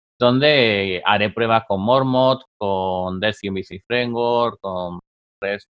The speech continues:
Dataware, eh, con Rust Server, bueno, un poquito, ver una pequeña comparación, yo como persona comenzando con ellos, ver qué, qué me encuentro, qué problemas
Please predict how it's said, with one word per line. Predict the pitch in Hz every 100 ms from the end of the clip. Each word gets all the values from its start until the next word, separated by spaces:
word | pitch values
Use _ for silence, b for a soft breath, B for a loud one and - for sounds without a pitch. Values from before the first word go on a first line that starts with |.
| _ -
Dataware, | 90 87 95 120 120 120 120 _ _ _ _ -
eh, | 104 98 92 95
con | - 95
Rust | 92 90 -
Server, | 113 123 117 120 117 110 -
bueno, | 78
un | _ -
poquito, | 104 113 110 156 - _ _ _ _ - 104 90 _ _
ver | 127 139 - _ -
una | 127 127
pequeña | 123 123 123
comparación, | 120 113 117 - 131 147 147 -
yo | 147 156
como | 143 135 147 - -
persona | 107 107 123 104 - _
comenzando | 101 98 101 101 151 175 185 185
con | 175 127
ellos, | 151 160 175 190 - _ _ _ _ _ 110
ver | 110 135 139
qué, | 131 117 110 107
qué | -
me | 120
encuentro, | 110 127 131 123 127
qué | 117
problemas | 117 107 101 95